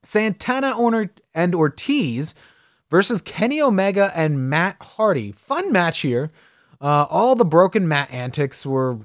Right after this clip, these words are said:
out, biting people, yelling out his phrases.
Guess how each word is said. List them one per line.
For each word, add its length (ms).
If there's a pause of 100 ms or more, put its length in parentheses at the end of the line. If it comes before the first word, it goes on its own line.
(160)
out, 320 (800)
biting 360
people, 680 (300)
yelling 400
out 160
his 120
phrases. 840